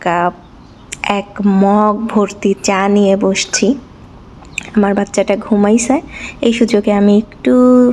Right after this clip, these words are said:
মি টাইম কাটাবো, টি টাইম কাটাবো। যাই হোক, আপনাদের ওইদিকে কেমন ওয়েদার জানাবেন তো।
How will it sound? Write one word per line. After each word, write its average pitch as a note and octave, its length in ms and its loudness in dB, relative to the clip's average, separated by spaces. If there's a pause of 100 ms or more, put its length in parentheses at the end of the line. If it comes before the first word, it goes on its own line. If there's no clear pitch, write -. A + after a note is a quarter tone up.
(120)
মি A3 160 6
টাইম G#3+ 280 2
কাটাবো, G#3 760 0 (220)
টি C#4+ 100 2
টাইম F#3+ 360 0
কাটাবো। - 500 -4 (880)
যাই G#3+ 220 2
হোক, A3 140 2 (580)
আপনাদের A3+ 420 2
ওইদিকে A3+ 320 2
কেমন G#3+ 360 2
ওয়েদার G3+ 360 2
জানাবেন G3 440 0
তো। D4 160 -2